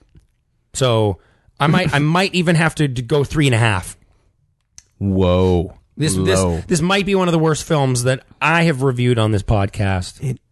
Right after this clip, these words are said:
Speaker 2: was it worse than Gods of Egypt?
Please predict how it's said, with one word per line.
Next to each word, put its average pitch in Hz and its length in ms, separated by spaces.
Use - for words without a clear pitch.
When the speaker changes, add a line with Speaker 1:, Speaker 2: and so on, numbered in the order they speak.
Speaker 2:
was 143 200
it 160 120
worse 127 480
than 104 640
Gods 95 280
of 90 60
Egypt? 90 420